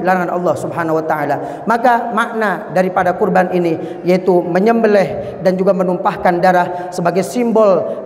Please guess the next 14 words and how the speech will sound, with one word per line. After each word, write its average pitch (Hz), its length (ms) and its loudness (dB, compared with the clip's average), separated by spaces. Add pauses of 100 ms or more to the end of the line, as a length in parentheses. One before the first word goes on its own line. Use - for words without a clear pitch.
yang 208 160 2
sangat 202 320 -4
penting 262 400 0
terhadap 190 400 2
kita - 560 0
bahwa 180 240 4
dinuna 262 1040 2
dinul 254 320 4
udhiyah, 196 800 0
agama 214 400 2
kita 214 320 0
adalah 185 320 -2
agama 185 320 0
pengorbanan. 170 800 0